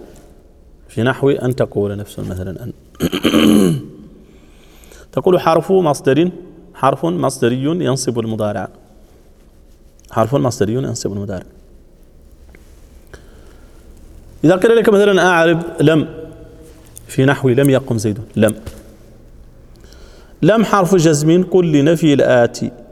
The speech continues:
وقال بمعناه مضياً آتي. تقول: "لم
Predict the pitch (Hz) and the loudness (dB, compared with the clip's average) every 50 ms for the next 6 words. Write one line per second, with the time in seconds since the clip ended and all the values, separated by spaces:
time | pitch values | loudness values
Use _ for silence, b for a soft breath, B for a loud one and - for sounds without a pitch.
0 | - - - - - - - - - _ - 127 127 127 - 165 165 170 156 160 | -20 -20 -20 -20 -20 -20 -20 -20 -16 _ -2 0 0 2 2 2 2 2 2 2
1 | 151 147 147 139 127 131 131 135 139 151 156 156 165 170 160 139 123 117 110 120 | 2 2 4 4 2 2 2 2 2 0 0 -2 -2 -2 -2 -2 -4 -4 -4 -4
2 | 123 127 135 147 147 - - 110 110 - - - - - - - - - b b | -4 -2 -2 -2 -2 -4 -4 -6 -8 -8 -10 -16 -20 -20 -20 -20 -20 -20 b b
3 | b b b b b b b - 123 - 175 165 151 143 - - - - - - | b b b b b b b -4 -2 0 2 2 2 2 -2 -4 -14 -14 -8 -4
4 | 135 123 131 139 156 175 196 | 0 2 2 2 2 0 -2